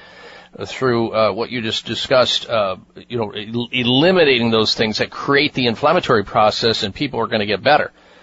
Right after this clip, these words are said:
And then that, along with regular exercise and movement, their chances of reducing their risks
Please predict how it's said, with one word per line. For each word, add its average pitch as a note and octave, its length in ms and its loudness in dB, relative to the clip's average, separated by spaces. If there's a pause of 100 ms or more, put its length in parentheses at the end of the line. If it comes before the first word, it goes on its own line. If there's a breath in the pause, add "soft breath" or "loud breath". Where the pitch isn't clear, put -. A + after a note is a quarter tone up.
(120 soft breath)
And A2 120 -4
then A#2+ 320 2
that, C#3 200 2
along B2+ 320 2
with A2+ 180 -2
regular B2+ 360 2
exercise B2+ 600 2
and G#2+ 140 -2
movement, C3+ 560 2
their A2+ 240 -2
chances D3 480 -2
of G#2+ 100 -2
reducing C3 460 0
their A2 100 0
risks - 500 -4